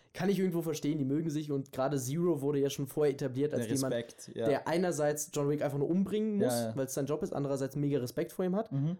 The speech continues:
Speaker 1: und das kann ich auch in dieser Welt voll verstehen, macht ja durchaus Sinn und
Speaker 2: Ja, ja.
Speaker 1: wir hatten ja schon Szenen, wo gezeigt hat, dass diese Assassinen, äh, im zweiten Teil in Rom,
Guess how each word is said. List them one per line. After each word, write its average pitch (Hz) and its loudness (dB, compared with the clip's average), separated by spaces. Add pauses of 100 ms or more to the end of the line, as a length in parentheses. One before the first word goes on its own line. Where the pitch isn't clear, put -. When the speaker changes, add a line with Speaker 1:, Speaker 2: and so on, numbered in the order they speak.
Speaker 1:
und 139 0
das 123 -4
kann 165 -2
ich 175 4
auch 151 0
in 151 0
dieser 143 0
Welt 147 2
voll 139 -4
verstehen, 135 -4
macht 123 -4
ja 131 -2
durchaus 120 -4
Sinn 156 -2
und 139 2
Speaker 2:
Ja, 107 0
ja. 98 -10
Speaker 1:
wir 127 0
hatten 156 -2
ja 143 2
schon 143 -4
Szenen, 143 -2
wo 127 0
gezeigt 131 -2
hat, - -4
dass 120 -6
diese 123 -4
Assassinen, 143 -4 (280)
äh, 120 0
im 123 -4
zweiten 123 -2
Teil 127 -2
in 123 -2
Rom, 139 0